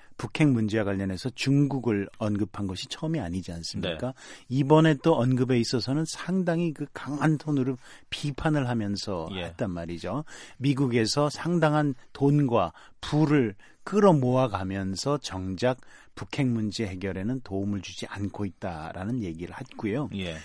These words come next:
Speaker 1: 이전에, 아, 아, 중국 문제를 언급할 때 핵은, 아, 핵 문제뿐만 아니라 중국이 환율 조작, 그리고 관세 문제, 남중국해 문제, 이런 부분에서 미국이 관심을 갖고 있는 부분에서,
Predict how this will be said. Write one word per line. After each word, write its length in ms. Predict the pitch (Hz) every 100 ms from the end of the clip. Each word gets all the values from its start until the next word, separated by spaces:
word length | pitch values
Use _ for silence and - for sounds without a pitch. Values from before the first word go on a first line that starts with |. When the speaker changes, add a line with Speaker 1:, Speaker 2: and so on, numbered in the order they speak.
| - -
Speaker 1:
이전에, 760 | - 135 139 165 156 123 90 -
아, 340 | 101 95 92 92 - - - - - - - -
아, 300 | 98 92 92
중국 300 | - 139 120
문제를 440 | 117 110 104 107 107
언급할 480 | 92 95 98 - 95
때 320 | - 92 87
핵은, 600 | - 165 131 120 78 139 165 - - -
아, 360 | - 95 90 90
핵 180 | - -
문제뿐만 1080 | 185 175 131 120 110 107 92 - 110 101 101
아니라 540 | 82 80 80 113 151 156 - -
중국이 420 | - 117 107 104 135
환율 420 | - 180 185 175
조작, 360 | - 104 87 87 - - -
그리고 280 | 95 98 110
관세 500 | - 113 135 120 143
문제, 520 | 98 82 80 65 - - - -
남중국해 880 | - 101 117 135 139 135 117 107 -
문제, 440 | 98 85 78 67 - - -
이런 320 | 151 160 175 156
부분에서 720 | 120 110 113 92 - 98 85
미국이 420 | 107 131 131 151
관심을 540 | 160 - 120 - 175 175
갖고 280 | 147 -
있는 260 | 127 113 104
부분에서, 680 | 107 92 90 82 82 135